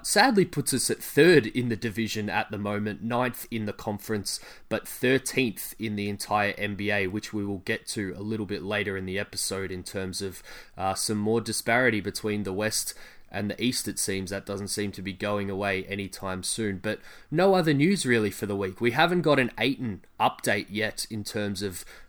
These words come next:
uh, any t-, sort of appeal or anything. I know you've got some opinions, uh, on that. I've kind of said on the podcast before, I guess the quietness from the team and, and their initial,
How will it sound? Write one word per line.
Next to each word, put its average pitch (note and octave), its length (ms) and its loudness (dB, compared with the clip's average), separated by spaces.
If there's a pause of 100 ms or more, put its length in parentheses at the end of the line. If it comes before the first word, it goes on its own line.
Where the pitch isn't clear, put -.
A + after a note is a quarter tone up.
uh, F#2+ 240 -2
any G#2 180 0
t-, - 300 -6
sort A2+ 280 0
of F#2 120 -4
appeal C3 580 2
or B2 180 2
anything. C3+ 380 2
I B2+ 100 4
know B2+ 140 4
you've A#2+ 280 4
got A#2+ 200 0
some G#2+ 180 0
opinions, A2 680 -2 (340)
uh, F#2+ 240 0
on A#2 240 4
that. A#2+ 340 8
I've G#2+ 280 0
kind G#2+ 220 0
of - 200 -8 (240)
said - 260 4
on A2 140 4
the G2+ 80 0
podcast G#2 580 0
before, G#2 560 0
I G#2 60 0
guess G2+ 180 -2
the G2 120 -6
quietness G#2+ 640 2
from G2 200 -4
the F#2 60 -4
team G#2 460 0
and, F#2+ 220 -2
and G#2 180 -6
their G2+ 160 0
initial, G2+ 560 -2